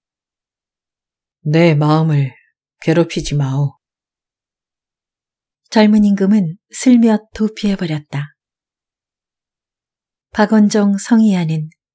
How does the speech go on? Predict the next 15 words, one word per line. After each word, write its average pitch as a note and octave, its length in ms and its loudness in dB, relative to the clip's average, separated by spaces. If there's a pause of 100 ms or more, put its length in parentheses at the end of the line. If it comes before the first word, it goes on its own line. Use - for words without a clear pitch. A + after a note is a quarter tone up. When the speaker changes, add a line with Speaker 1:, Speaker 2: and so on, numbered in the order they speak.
(220)
Speaker 2:
임금이 A3 440 4
말하는 G3 440 0
후궁 A3+ 460 0
소리에 D#3 460 -6 (360)
얼른 F3+ 540 -2
암시를 G3 460 -2
받았다. D3 520 -8 (1900)
강박해서 G#3 720 0
왕비를 G3+ 500 0
삼으라 F#3+ 340 -4
했다가 D3 600 -6 (440)
의가 G#3+ 320 2
좋지 G#3+ 380 -4
않으면 F3 560 -4
탈이었다. G3 640 -6